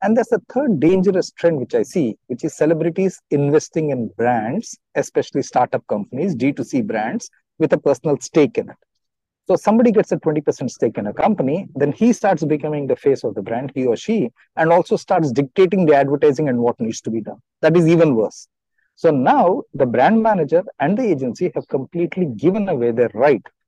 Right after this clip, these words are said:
to manage the brand to the celebrity and his agents. These are the kind of things I see. And things like government, uh, programs, which are,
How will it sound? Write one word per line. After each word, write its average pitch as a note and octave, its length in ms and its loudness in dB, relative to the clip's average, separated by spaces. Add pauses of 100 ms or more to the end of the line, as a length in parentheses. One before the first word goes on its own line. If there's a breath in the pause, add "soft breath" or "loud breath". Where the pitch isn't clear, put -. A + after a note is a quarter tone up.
(120)
to D3+ 80 4
manage C#3 400 2
the C3+ 140 2
brand B2+ 360 -2 (360)
to F#3+ 80 4
the E3 100 2
celebrity E3+ 600 2
and D#3 200 -2
his F3 200 2
agents. G#2+ 500 -6 (640)
These A#3+ 200 4
are D4+ 80 2
the G3+ 120 0
kind E3 200 0
of D#3+ 100 0
things C#3 260 -6
I A2+ 100 -2
see. C#3 300 -8 (480)
And F3+ 360 0 (460)
things D4+ 260 2
like G#3 220 2
government, E3+ 600 0 (260)
uh, B2+ 160 -2
programs, A#2+ 800 0
which C#3 180 -4
are, C3 360 -2